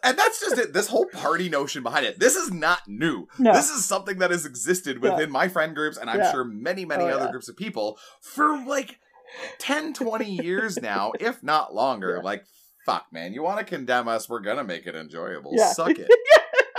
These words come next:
Speaker 2: Exactly. But that's just the thing. Like, this whole bit,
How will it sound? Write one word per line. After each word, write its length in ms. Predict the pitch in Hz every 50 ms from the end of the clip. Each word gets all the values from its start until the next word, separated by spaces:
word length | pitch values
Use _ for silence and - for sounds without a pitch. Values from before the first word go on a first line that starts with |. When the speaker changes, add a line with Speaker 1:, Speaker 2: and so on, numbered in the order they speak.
| - - - - - 302 - - - 254 - - - 240
Speaker 2:
Exactly. 480 | 240 - 165 - - - - - 147 - - 466 539 466 -
But 100 | 494 508
that's 220 | 587 605 587 -
just 160 | - 640 - -
the 80 | 539 -
thing. 120 | 480 - 320
Like, 140 | 302 302 330
this 100 | 359 269
whole 180 | 302 359 415
bit, 160 | 392 349 -